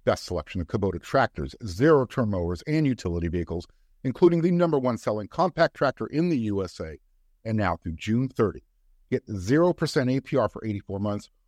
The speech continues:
or up to thirty-three hundred dollars off select compact tractors.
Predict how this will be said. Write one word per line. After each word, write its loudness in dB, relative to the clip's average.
or 8
up 4
to 2
thirty-three 2
hundred 4
dollars 2
off -2
select -2
compact -4
tractors. -6